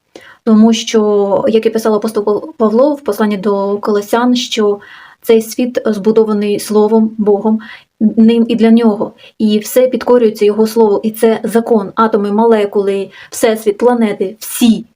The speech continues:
підкорюються Слову Божому. Лише людина, яка не знає свого призначення, вона порушує Слово Боже,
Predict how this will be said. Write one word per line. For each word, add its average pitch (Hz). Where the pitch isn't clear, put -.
підкорюються 226
Слову 214
Божому. 202
Лише 233
людина, 226
яка 233
не 233
знає 214
свого 220
призначення, 220
вона 233
порушує 240
Слово 226
Боже, 196